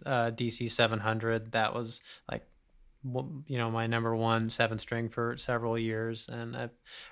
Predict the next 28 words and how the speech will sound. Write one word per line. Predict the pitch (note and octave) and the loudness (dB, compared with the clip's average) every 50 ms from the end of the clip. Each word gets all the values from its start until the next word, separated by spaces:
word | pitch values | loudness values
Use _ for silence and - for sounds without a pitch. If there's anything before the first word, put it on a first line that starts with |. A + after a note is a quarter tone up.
| - - | -2 2
really | B2 B2 A#2 A#2 A#2+ A#2+ A#2+ | 4 6 6 6 6 6 6
enjoy, | A#2+ B2 B2+ A#2+ B2 B2 B2 B2 B2 B2 B2 A#2+ - - - - - - - - - - | 4 4 2 4 4 6 6 6 6 6 4 2 -2 -8 -14 -14 -14 -14 -16 -10 0 4
uh, | B2+ B2+ | 4 4
pulling | B2+ - - C3+ C3+ C3+ C3+ | 4 6 6 6 8 8 8
that | C3 B2+ B2 B2 | 8 8 10 10
off | B2 B2 B2 - | 10 10 10 8
the | - B2+ | 8 8
rack | B2 B2 B2 A#2+ A#2+ - | 10 10 10 8 8 4
from | - B2+ | 0 -4
time | A#2 - B2 A#2+ A#2+ | 0 2 4 4 2
to | A#2 | 2
time | A#2 - - A#2+ A#2 A#2 A#2+ | -2 0 0 2 2 2 2
still, | - - - A#2+ A#2 A#2 A#2 A#2 A#2 A#2 A#2 A2+ A2+ | 2 2 4 6 6 6 6 6 6 6 4 4 2
and, | A2 G#2+ G#2+ G#2 - - | 2 0 -2 -4 -6 -6
and | A#2+ A#2 A2+ A2+ A2+ A2+ A2+ - - - | -6 -6 -6 -6 -6 -8 -8 -10 -12 -8
using | B2+ B2+ B2 A#2 A#2+ A#2+ A#2+ | -6 -4 -2 -2 0 0 0
it, | A#2+ A#2+ - - | -2 -4 -4 -6
like, | - B2+ B2 A#2+ - | -6 -6 -6 -6 -6
you | - B2+ | -6 -4
know, | B2+ B2 B2 | -2 -2 -2
in | B2 A#2+ | 0 2
videos | B2 B2+ A#2+ A#2+ A#2+ A#2 A#2 A#2 A#2 A#2+ A#2 | 2 2 4 2 2 2 0 0 -2 -2 -2
and | A#2+ A2+ A2+ | -2 -2 -2
stuff. | - - B2 A#2+ - - | -2 -2 -2 -2 -2 -4
That | C3 C3+ | -4 -4
was | C#3 C#3 | -4 -6
really | - - C#3+ D3 | -6 -8 -8 -8
cool. | - - C#3+ C#3 C#3 C#3+ C#3 | -8 -4 -4 -2 -2 -2 -4